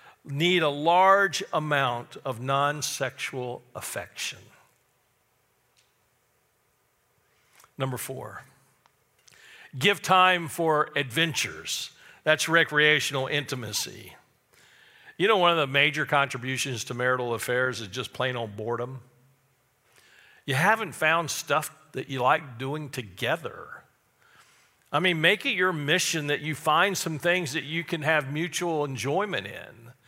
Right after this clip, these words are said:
And, uh, to find some things that you lo-, I mean, y-, work at it. Find some stuff that y'all can enjoy to do. Maybe it's something that neither one of you have ever tried. So try new things, and you might find something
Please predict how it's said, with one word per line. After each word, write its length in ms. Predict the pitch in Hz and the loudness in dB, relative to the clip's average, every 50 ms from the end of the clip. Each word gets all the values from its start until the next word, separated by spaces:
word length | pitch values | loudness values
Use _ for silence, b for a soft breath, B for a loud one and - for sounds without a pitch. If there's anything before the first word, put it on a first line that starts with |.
| B B B B B B B - | B B B B B B B 0
And, 380 | - 165 170 170 170 170 160 | 2 4 6 4 4 4 4
uh, 240 | 170 165 160 160 156 | 6 6 6 6 4
to 140 | - 147 151 | 0 -6 -6
find 360 | 139 - 165 180 208 226 214 | 0 4 6 6 6 4 2
some 160 | - 196 180 | -2 -4 -2
things 340 | 160 - 190 185 190 185 - | 0 2 2 2 2 0 -2
that 100 | 196 180 | -4 -4
you 180 | 165 160 160 151 | -2 -2 -2 -2
lo-, 240 | 143 143 151 160 - | 0 0 0 0 2
I 120 | - 175 | 2 0
mean, 360 | 190 202 202 180 156 139 139 135 | 2 2 0 -2 -2 -6 -10 -12
y-, 120 | - 175 - - - 160 - | -12 -14 -12 -10 -12 -10 -8
work 400 | 156 135 202 247 294 285 - - | 0 2 4 4 4 2 2 2
at 240 | 269 226 185 131 | 2 2 2 2
it. 180 | 107 95 - - - - - b b b b b | -2 -6 -10 -14 -18 -20 -20 b b b b b
Find 360 | b - 208 202 220 254 277 220 | b 0 2 4 4 4 2 -2
some 180 | - 254 226 | -6 -6 -6
stuff 360 | - - - 220 226 220 220 | -4 0 2 4 4 4 2
that 140 | - 214 - - 175 - B B B B B B | -2 -4 -4 -4 -8 -14 B B B B B B
y'all 240 | 135 156 180 202 220 | 0 4 4 4 4
can 160 | - 233 226 | 2 0 -2
enjoy 420 | 220 202 165 117 135 170 180 202 | -2 -2 -2 -2 -2 0 0 0
to 100 | 208 196 | 0 -2
do. 160 | 202 175 180 - - | -4 -6 -6 -4 2
Maybe 300 | 151 190 226 269 302 294 | 4 4 4 4 2 0
it's 120 | 277 190 | -2 -2
something 380 | - - 233 226 226 214 202 202 | 2 2 2 0 0 -4 -4 -2
that 140 | 185 175 156 | -2 -2 0
neither 280 | 165 180 202 214 214 | 0 0 0 2 2
one 140 | 202 202 208 | 2 2 0
of 80 | 202 180 | 0 0
you 80 | 190 | -2
have 120 | 196 180 185 | 0 0 0
ever 180 | 208 202 208 | 0 0 0
tried. 880 | 170 - - - - - 151 220 262 302 302 262 143 - - - - - B B B B B | -2 -2 -4 -2 2 4 6 6 6 4 2 0 -2 -4 -4 -6 -8 -12 B B B B B
So 160 | B - 196 190 | B -2 -2 -2
try 360 | - - - 220 214 233 269 | 0 4 6 6 6 6 4
new 240 | 294 269 247 247 - | 0 -4 -6 -6 -4
things, 440 | - - 233 254 285 269 220 147 | -2 0 0 0 0 -2 -4 -6
and 140 | 156 165 151 | -4 -4 -4
you 60 | 160 | -2
might 280 | 160 170 214 254 302 233 | 0 2 2 2 0 -2
find 380 | - - 214 226 269 277 233 175 | 0 2 2 4 2 2 -2 -2
something 460 | - 185 175 170 - 190 175 170 | 0 0 0 0 -2 -4 -4 -4